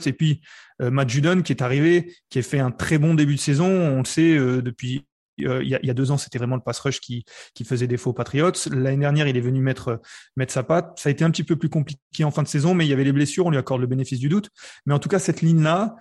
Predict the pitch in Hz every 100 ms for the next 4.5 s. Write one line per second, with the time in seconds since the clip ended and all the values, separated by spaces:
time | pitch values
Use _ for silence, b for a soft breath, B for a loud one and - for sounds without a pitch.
0 | B 135 147 - 156 165 - 165 165 -
1 | 143 135 156 139 139 135 - 156 135 139
2 | - - 120 143 139 143 151 127 131 -
3 | 175 185 B B B 139 143 151 151 147
4 | - 165 139 131